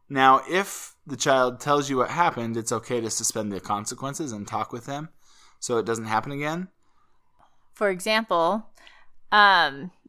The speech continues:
Speaker 2: if they took money, then you can help them learn, like, say, "Hey, now you can earn money." And that's a better way to do it instead of taking it. So,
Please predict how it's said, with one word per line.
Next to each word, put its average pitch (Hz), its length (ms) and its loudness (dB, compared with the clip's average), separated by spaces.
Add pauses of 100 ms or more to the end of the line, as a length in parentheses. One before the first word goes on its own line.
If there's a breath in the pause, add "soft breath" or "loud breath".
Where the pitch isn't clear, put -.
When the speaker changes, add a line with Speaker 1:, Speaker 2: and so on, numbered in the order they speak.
(160)
Speaker 2:
if 208 160 -6
they 202 260 4
took - 300 0
money, 208 480 2
then 202 140 -2
you 196 80 0
can 220 120 -4
help 202 260 0
them 185 400 0
learn, 185 520 -2
like, 180 200 -2
say, 196 140 0
"Hey, 196 280 0
now 190 140 2
you 185 160 -4
can 190 140 -4
earn 190 240 -2
money." 139 420 -4 (440 loud breath)
And 185 180 -4
that's 180 220 2
a 175 40 -8
better 165 220 -2
way - 100 -6
to - 80 -8
do - 140 -6
it - 80 -6
instead - 220 -8
of - 100 -12
taking 156 380 -10
it. - 260 -14
So, 151 400 0